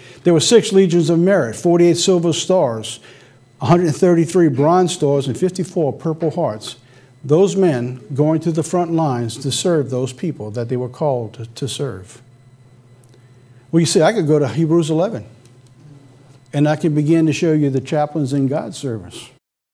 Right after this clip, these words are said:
And there's a list of them. Revelation says, and this is why I'm telling you this story today, that's not all of them. There's coming another time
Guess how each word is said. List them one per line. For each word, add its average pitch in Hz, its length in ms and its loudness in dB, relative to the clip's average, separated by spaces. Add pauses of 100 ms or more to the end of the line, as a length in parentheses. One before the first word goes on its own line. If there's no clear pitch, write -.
(520)
And 131 120 -4
there's 139 140 0
a 147 60 2
list 151 360 -4
of 101 140 -14
them. 92 120 -20 (680)
Revelation 151 680 0
says, 139 580 -4
and - 920 -8
this 143 120 -2
is 151 80 -4
why 156 160 0
I'm 156 120 -2
telling 175 240 0
you 165 100 2
this 165 180 0
story 170 360 -2
today, 165 560 -4 (1080)
that's 151 260 -2
not 147 220 0
all 139 260 -2
of 110 140 -4
them. 92 200 -16 (1000)
There's 139 220 -4
coming 170 600 0
another 131 520 -2
time 107 640 -8